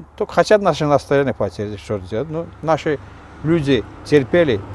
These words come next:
благодаря нашему государству терпел. Он хотел мирно всё сделать. Сколько можно ждать мирно? Один раз, два раза. Если человек не понимает,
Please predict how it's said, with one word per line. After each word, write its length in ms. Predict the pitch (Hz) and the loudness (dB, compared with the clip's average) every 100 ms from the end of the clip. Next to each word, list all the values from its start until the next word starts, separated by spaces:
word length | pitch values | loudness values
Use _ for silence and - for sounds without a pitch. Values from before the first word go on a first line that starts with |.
| - - - - - | -14 -16 -16 -16 -2
благодаря 640 | 139 151 151 165 170 180 | 2 4 4 2 2 0
нашему 600 | 170 170 - 156 143 139 - | 0 -4 -2 -2 0 -2 -4
государству 640 | 131 147 175 170 - 123 | -6 0 2 2 2 -6
терпел. 640 | - 156 143 185 185 98 - - - - - | 0 0 4 6 6 4 -2 -20 -20 -6 2
Он 120 | 165 | 4
хотел 360 | 165 165 190 185 | 4 4 4 4
мирно 420 | 175 208 190 123 | 4 4 4 2
всё 200 | - 110 | -2 -6
сделать. 420 | 104 110 101 95 - - - | -4 -4 -4 -6 -16 -20 2
Сколько 300 | - 214 185 | 6 8 6
можно 340 | 147 127 117 | 6 4 2
ждать 240 | 110 110 104 | 0 0 0
мирно? 360 | 113 107 104 | -4 -4 -4
Один 380 | 107 117 143 160 | -2 -2 -2 0
раз, 240 | 156 147 120 | 2 2 2
два 240 | 120 143 | 2 4
раза. 240 | 143 131 - - - | 4 0 -8 -20 -6
Если 200 | 170 - | -4 -4
человек 360 | 139 147 139 139 | -2 2 4 4
не 120 | 123 | 0
понимает, 480 | - 135 160 196 | 0 0 2 0